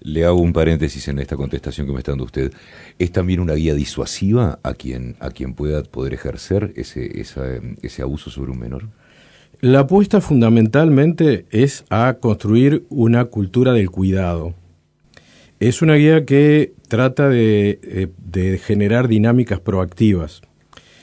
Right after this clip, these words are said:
Speaker 2: Eh, por lo tanto, yo diría que el eje de la guía no es para evitar que pasen cosas, si bien, por supuesto, uno de sus objetivos es evitar que pasen cosas. Pero el eje es el hacer que pasen cosas, es decir,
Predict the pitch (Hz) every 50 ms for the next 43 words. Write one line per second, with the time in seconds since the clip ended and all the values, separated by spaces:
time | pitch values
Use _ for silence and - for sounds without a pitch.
0 | _ _ _ _ - 92 87 - 107 104 110 110 101 127 135 135 135 143 139 131
1 | - - 87 95 104 95 104 113 120 120 131 123 107 110 110 110 117 143 147 -
2 | - 160 151 139 135 131 123 131 135 147 143 127 113 120 135 131 110 - - -
3 | _ _ - 107 104 101 104 107 107 - _ _ _ - 107 113 113 107 107 139
4 | 135 131 110 104 107 95 113 107 - - 123 113 - 117 123 - - 147 127 -
5 | - - 120 107 104 110 117 120 127 139 131 - - - - 98 90 - 107 90
6 | 101 113 107 - 110 107 110 104 101 98 92 92 85 - 95 - 95 92 95 107
7 | 110 117 113 - _ _ _ _ _ - - _ _ - - 120 - 120 107 101
8 | 98 104 113 101 87 95 90 80 92 87 - 92 85 85 87 78 - 82 82 -
9 | _ _ _ _ _ _ _ - - - - _ _ _ - 131 135 135 151 160
10 | 160 160 - - _ _ _ - - _ - 101 104 107 110 120 139 143 - -
11 | 175 180 170 - - 113 127 120 - 139 127 135 160 170 - - _ _ _ -
12 | 107 - - - 160 127 101 95 101 90 - 104 - - 98 95 - 87 82 -
13 | - 90 85 - - - - 101 98 101 90 - - 104 101 87